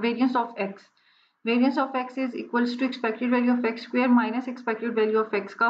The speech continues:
होल स्क्वायर। Variance of y is equals to expected value of y square minus expected value of y whole square। अच्छा, ये एक्सपेक्टेशन देख लें, expected value of x and y,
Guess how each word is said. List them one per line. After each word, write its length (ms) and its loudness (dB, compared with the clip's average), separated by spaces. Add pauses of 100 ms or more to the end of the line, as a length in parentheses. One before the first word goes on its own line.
होल 160 -2
स्क्वायर। 320 -18 (560)
Variance 440 2
of 160 -2
y 180 2
is 140 -6
equals 360 -2
to 100 -2 (120)
expected 500 -4
value 280 4
of 140 -4
y 80 2 (120)
square 280 -4
minus 460 2
expected 480 -4
value 240 2
of 180 -4
y 80 2 (140)
whole 300 0
square। 220 -20 (560)
अच्छा, 180 -6
ये 220 2
एक्सपेक्टेशन 640 2
देख 240 4
लें, 100 6
expected 460 -2
value 240 2
of 160 -2
x 260 -2
and 120 4
y, 100 2